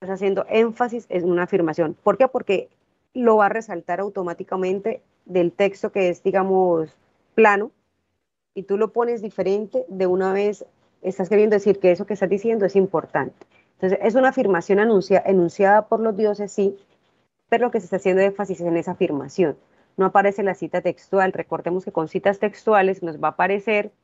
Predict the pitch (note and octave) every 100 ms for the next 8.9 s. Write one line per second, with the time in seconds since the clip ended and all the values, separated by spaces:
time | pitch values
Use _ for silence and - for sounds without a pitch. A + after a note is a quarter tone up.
0 | _ _ _ _ _ _ _ _ _ _
1 | - F3+ - F#3+ E3+ D#3 D3 F3+ G#3 A#3
2 | A#3 G#3 G#3 G#3 _ _ _ _ - F#3+
3 | F3 F3 F#3+ F#3+ F3 - F#3 F3 _ _
4 | _ _ - F#3+ F#3 G3 F#3 F#3+ F#3+ F#3+
5 | F#3 G3 G#3+ G#3 G#3 F#3 F#3 F3 D#3+ -
6 | G3+ G3 G3+ G3 F#3 E3+ F3 F#3 F#3 F#3
7 | F3+ - E3+ D#3 A3 A3 G#3+ - - D#3
8 | - E3 F3 F3 D#3 C#3+ - - _